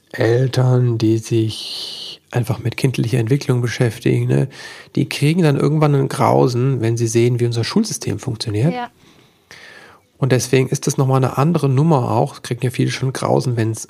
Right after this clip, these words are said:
Speaker 1: um die, ähm, Kita-Begleitung geht, äh, Begleit-, Tagesmutter oder Kita geht, aber die Sch-, die Schule ist nochmal was anderes, weil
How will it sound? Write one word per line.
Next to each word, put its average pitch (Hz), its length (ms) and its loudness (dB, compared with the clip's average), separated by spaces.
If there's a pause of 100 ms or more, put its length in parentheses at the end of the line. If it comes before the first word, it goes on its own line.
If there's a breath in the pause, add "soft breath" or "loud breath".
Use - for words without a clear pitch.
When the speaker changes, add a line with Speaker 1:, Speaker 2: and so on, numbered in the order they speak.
Speaker 1:
um 120 280 -4
die, 110 260 -4 (600 soft breath)
ähm, 101 300 -4
Kita-Begleitung 131 840 0
geht, 135 320 0 (680 soft breath)
äh, 131 140 -2 (300)
Begleit-, 120 380 -2
Tagesmutter 123 460 -2
oder 107 60 -2
Kita 151 280 -2
geht, 139 240 0 (300 loud breath)
aber 123 180 -2
die 139 160 0
Sch-, - 220 -10
die 131 100 -2
Schule 165 300 2
ist 143 120 -2
nochmal 131 200 0
was 135 120 0
anderes, 113 520 -2
weil 101 260 -2